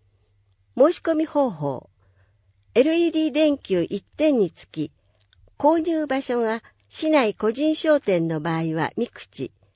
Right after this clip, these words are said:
市内チェーン店などの場合は二口、市街店や通信販売の場合は一口、何口でもか、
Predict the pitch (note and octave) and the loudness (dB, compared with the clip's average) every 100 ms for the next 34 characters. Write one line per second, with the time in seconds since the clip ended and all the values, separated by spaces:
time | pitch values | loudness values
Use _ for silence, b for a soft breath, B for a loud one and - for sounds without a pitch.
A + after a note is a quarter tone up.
0 | _ _ _ _ _ - E4 D4+ B3+ F#3+ | _ _ _ _ _ -6 -2 2 2 -2
1 | - D4 E4 D#4+ A3+ G3+ F#3+ F#3 E3 D#3+ | -2 0 0 0 2 2 2 0 -2 -2
2 | D#3+ F#3+ F#3+ F3 E3+ - - F#3+ - - | -2 -2 -2 -4 -4 -6 -6 -8 -8 -20
3 | - - _ _ _ _ _ _ _ _ | -18 -18 _ _ _ _ _ _ _ _
4 | _ _ - C4+ E4 E4 - G#3 F3 E3 | _ _ -4 0 2 0 0 0 0 -2
5 | - - - D#4+ E4 D#4+ D#4 D4 D4 B3 | -4 -6 -6 -4 -4 -6 -4 -2 -4 -2
6 | F#3 E3+ D#3+ E3+ E3+ E3 D#3 D#3+ - - | -2 -2 -2 -4 -4 -4 -4 -6 -6 -6
7 | G3 - - - - _ _ _ _ - | -6 -10 -20 -20 -20 _ _ _ _ -4
8 | C4 C#4 - - E3 C#3+ C3+ - C3+ | -2 -2 -6 -10 -8 -8 -10 -12 -16